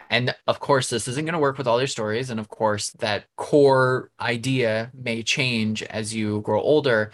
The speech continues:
But I think that there is some validity in having your own mission statement, quote unquote,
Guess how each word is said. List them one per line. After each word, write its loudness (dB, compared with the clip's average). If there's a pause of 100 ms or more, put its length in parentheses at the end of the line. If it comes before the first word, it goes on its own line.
(340)
But 4
I 4
think -6
that 0
there 2
is 0
some -2
validity -2
in -4
having 0
your 2
own 0
mission -2
statement, -6
quote -6
unquote, -2